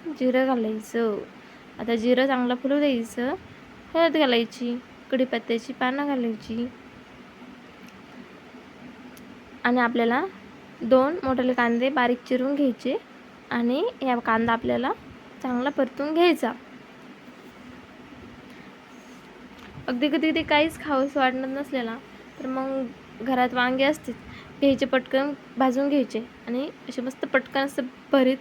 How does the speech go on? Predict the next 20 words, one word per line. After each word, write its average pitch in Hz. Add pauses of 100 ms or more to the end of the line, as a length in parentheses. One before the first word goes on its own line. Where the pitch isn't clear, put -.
(140)
तयार 254
करायचं 247
आणि 254
भाकरीसोबत 254
मस्त 320
खायचं. 240 (600)
आता 247
इथं 277 (240)
कांदा 254
परतून 277
झाला 262
आहे. 269 (320)
इथं 269 (300)
चार 247
ते 269
पाच 269
हिरव्या 262
मिरच्या, 262 (420)
शेंगदाणे 262 (160)
आणि 247